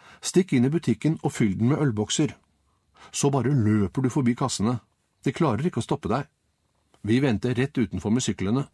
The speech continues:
Det er dritenkelt.» Jeg svarte ikke. «Klart det er dritenkelt for deg, Alvis.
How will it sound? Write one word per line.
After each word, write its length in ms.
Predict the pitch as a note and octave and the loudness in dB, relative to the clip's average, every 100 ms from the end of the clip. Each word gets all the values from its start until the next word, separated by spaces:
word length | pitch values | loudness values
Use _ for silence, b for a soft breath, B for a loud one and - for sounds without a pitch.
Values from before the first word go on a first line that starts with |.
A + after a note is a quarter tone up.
| _ _ b | _ _ b
Det 120 | C3+ | -4
er 80 | B2+ | 0
dritenkelt.» 800 | F3 C#3 - F#2 G2 F#3+ F#3 - - _ _ _ _ _ _ _ _ _ _ _ _ _ _ _ _ _ | 0 0 -2 -4 -2 -2 -4 -10 -18 _ _ _ _ _ _ _ _ _ _ _ _ _ _ _ _ _
Jeg 160 | F#2 - | -6 -4
svarte 280 | E2+ - F2 | -6 -6 -8
ikke. 180 | - G2 _ _ _ _ _ _ _ _ _ _ _ _ _ _ _ _ _ _ - | -8 -10 _ _ _ _ _ _ _ _ _ _ _ _ _ _ _ _ _ _ -4
«Klart 320 | A#2 F2+ - | -2 -2 -2
det 80 | C3+ | -4
er 160 | G#2 G#2+ | -2 -2
dritenkelt 680 | C3 G2 - F2+ - G2 | -2 -4 -4 -6 -4 -6
for 120 | - A#2 | -4 -2
deg, 160 | G#2 A2 | 0 0
Alvis. 420 | C3 F#3+ - | 0 -2 -4